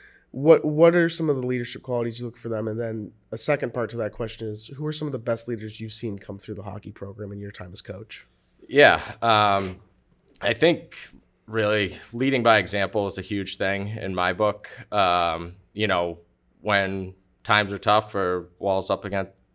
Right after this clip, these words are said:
Speaker 2: backs against the wall, like, what are you gonna do? How are you gonna go out? Are you gonna still be a good teammate? Um, you know, again, everyone makes mistakes the course of a game. It's how you approach it. If you're talking on the bench, you know, don't wanna be, you know,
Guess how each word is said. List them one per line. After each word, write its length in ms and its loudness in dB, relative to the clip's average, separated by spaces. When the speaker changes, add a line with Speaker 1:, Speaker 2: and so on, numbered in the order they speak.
Speaker 2:
backs 260 2
against 260 -4
the 80 -4
wall, 340 4
like, 300 -2
what 160 2
are 20 0
you 140 -2
gonna 180 0
do? 240 -2
How 140 0
are 100 2
you 80 -4
gonna 200 -2
go 220 0
out? 380 2
Are 60 -2
you 100 -4
gonna 140 -6
still 260 0
be 140 -2
a 80 -2
good 240 -4
teammate? 580 0
Um, 560 0
you 120 2
know, 240 0
again, 300 2
everyone 580 0
makes 260 -4
mistakes 460 -4
the 120 -20
course 300 -2
of 60 -10
a 60 -4
game. 340 2
It's 280 -6
how 140 8
you 140 4
approach 340 0
it. 40 2
If 160 2
you're 80 -4
talking 440 2
on 140 -2
the 60 -6
bench, 560 -4
you 60 -2
know, 220 -2
don't 160 -4
wanna 160 -4
be, 340 -6
you 120 -6
know, 220 -4